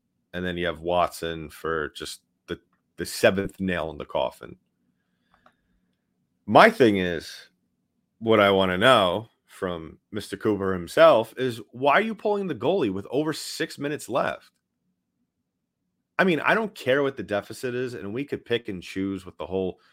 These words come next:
analytics thing, pulling the goalie when, at this point in time, pulling the goalie at this point in time. And yeah, if you wanna be a slave to the analytics, that's one thing.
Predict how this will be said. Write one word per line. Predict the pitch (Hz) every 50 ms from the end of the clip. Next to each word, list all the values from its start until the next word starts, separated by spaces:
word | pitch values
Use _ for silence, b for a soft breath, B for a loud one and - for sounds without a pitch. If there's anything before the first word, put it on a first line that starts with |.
| b b b b b _ _
analytics | - 104 107 107 104 101 98 95 95 104 101 101 - -
thing, | - 98 98 98 95 92
pulling | - - 117 131 127 113
the | 101 90
goalie | 80 92 95 95 95 98 98 95
when, | 82 85 87 - -
at | 87 82 - _
this | - 104 104
point | - - - 107 104 101 78
in | 82
time, | 87 90 98 101 101 101 98 92
pulling | - 90 95 92 87
the | 85
goalie | - 92 92 92 90 82
at | 80 -
this | - 95 92
point | - - 101 101 90 71
in | 80 87 87
time. | 90 95 92 90 87 87 87 - _ _ _ _ _ _ _ _ _ _ _ _ _ _ _ _ _ _ _ _ _ -
And | 135 135 131 135
yeah, | 143 143 113 78 - - - - _ _
if | - 117 - -
you | 165
wanna | 170 190 185
be | 151 151 135
a | 110
slave | - - - 110 117 117 117 110 -
to | - 104
the | 92 101 101
analytics, | 98 98 98 95 90 90 92 98 104 - -
that's | - 101 92 - -
one | - 87 90 87 85 82
thing. | 82 78 69 -